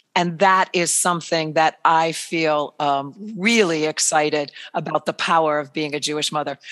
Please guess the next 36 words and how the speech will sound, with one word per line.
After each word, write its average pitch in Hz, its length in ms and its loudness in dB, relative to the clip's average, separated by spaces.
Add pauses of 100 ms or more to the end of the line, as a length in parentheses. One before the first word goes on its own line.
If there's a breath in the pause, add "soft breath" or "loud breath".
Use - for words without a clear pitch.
(200 loud breath)
But 180 160 2
we 208 80 4
have 196 160 4
three 247 320 0
amazing 214 480 2
guests 160 280 2
today. 170 460 0 (400 loud breath)
We 196 200 4
have 175 560 4
Carol 214 340 2
Cohen, 190 500 0 (360 loud breath)
um, 175 320 -4
grandmother, 196 720 2 (240)
Jewish 190 420 0
mother, 190 540 2 (420 loud breath)
and 175 300 2
we 180 100 2
have 175 220 2
her 196 120 0
daughter, 180 360 4
Stacy 196 540 0
Cohen, 190 440 2 (480 loud breath)
and 180 180 2
we 190 100 4
have, 180 460 2 (120)
um, 175 240 0
who 208 140 -4
we're 220 180 4
meeting 208 280 2
for 185 200 0
the 170 80 2
very 185 300 2
first 180 340 -2
time, 170 300 0
Heather 190 260 0
Samuels, 160 560 0